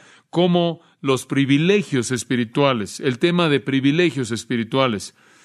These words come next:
Este es uno que realmente debemos disfrutar. Con tanta frecuencia cuando estudiamos la Biblia hablamos de deberes espirituales, ¿no es cierto? Con frecuencia estamos siendo exhortados, se nos está mandando, pero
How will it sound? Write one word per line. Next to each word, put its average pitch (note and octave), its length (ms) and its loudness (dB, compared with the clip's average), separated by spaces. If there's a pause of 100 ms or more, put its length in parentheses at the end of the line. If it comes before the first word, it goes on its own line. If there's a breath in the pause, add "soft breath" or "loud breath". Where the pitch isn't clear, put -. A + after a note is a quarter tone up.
(160 soft breath)
Este E3 260 0
es D3+ 160 -4
uno F3 240 2
que C#3 140 0
realmente D#3+ 560 0
debemos B2+ 420 0
disfrutar. B2+ 680 -2 (300 soft breath)
Con A2+ 180 -6
tanta D3 220 -2
frecuencia C#3 500 -2
cuando B2 200 -2
estudiamos C#3+ 380 0
la A#2+ 120 2
Biblia D3 300 0
hablamos C3+ 440 -2
de A#2 320 0
deberes B2 360 0
espirituales, B2 720 -2
¿no A2 120 -2
es A#2 80 -6
cierto? C#3+ 460 -2 (420 soft breath)
Con C3+ 180 0
frecuencia D3 720 0
estamos D3 380 -2
siendo D3 260 0
exhortados, C3 800 -2 (280 soft breath)
se - 160 -2
nos B2+ 180 0
está D3+ 280 0
mandando, D3 640 0 (460 soft breath)
pero D3 480 2